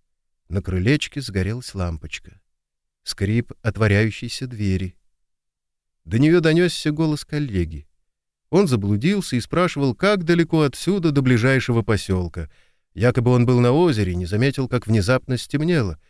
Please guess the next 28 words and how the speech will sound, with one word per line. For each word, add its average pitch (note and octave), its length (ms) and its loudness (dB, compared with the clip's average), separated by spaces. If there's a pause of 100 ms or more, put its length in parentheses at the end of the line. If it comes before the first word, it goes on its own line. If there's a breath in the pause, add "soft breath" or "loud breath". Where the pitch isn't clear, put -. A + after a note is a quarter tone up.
(220)
Мобильник E3 500 0
разрядился, G2 720 -2 (260)
он C3+ 160 2
уже C#3+ 220 2
часами G#3 560 -4
блуждает A#2 600 0
вокруг. E2+ 560 -6 (1080)
Не F#2 100 -6
могла A#2+ 360 4
бы A2+ 100 0
хозяйка A2 540 2
одолжить G#2 420 0
ему G#2+ 160 -2
свой A#2 200 -2
телефон? B2+ 500 0 (1040)
Эйра G2+ 320 0
замерла, G#2 500 0
прислушиваясь F#2 680 -8
к - 60 -10
ответу. E2+ 440 -6 (460)
Слов A2+ 340 0
разобрать A2 420 0
не G#2+ 80 -2
удалось, G#2+ 720 -4
лишь F#2+ 340 -8
мягкий, C3 500 0
звонкий A2 420 -6
голосок. A2 460 -10